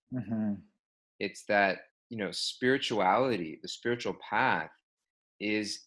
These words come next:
Speaker 2: a sort of an elevated form. We, I mean, we call it self-realization or self-actualization
Speaker 1: Mm-hmm.
Speaker 2: or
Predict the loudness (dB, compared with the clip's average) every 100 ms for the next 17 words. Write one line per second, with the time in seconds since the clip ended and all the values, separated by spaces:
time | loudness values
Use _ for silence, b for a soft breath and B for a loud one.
0 | -6 -2 0 0 -2 -6 -10 _ -18 -6
1 | -4 -4 -4 -8 -6 -2 0 0 2 0
2 | -2 -8 -10 -8 -4 -2 -4 -6 -14 _
3 | _ _ _ -4 0 2 4 2 2 0
4 | 0 0 -2 -2 -2 -2 -4 -2 -2 0
5 | -2 -4 -12 -16 -10 -4 -2 0 -2 -2
6 | -4 -4 -4 -4 -4 -4 -6 -10 -12 -16